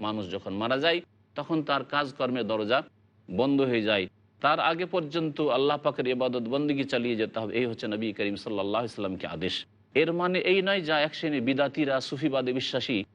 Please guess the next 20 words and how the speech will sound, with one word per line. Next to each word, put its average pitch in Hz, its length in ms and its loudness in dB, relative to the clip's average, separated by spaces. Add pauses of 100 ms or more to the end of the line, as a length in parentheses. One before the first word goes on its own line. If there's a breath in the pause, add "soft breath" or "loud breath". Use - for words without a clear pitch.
(260)
গোমরাহরা 147 500 2
বলে 139 220 2
থাকে 127 440 0 (300)
যে 127 140 2
যখন 165 560 0
তোমার 147 500 0
আল্লাহ 131 340 -2
সম্পর্কে 151 480 -2
ইয়াকিন 147 340 2
হয়ে 147 200 0
যাবে, 135 240 2
অর্থাৎ 135 360 -2
আল্লাহতে 131 480 0
তুমি 123 340 -4
লয় 131 340 4
হয়ে 165 180 0
যাবে, 123 360 2
বিলীন 143 460 2
হয়ে 147 220 0
যাবে, 131 360 2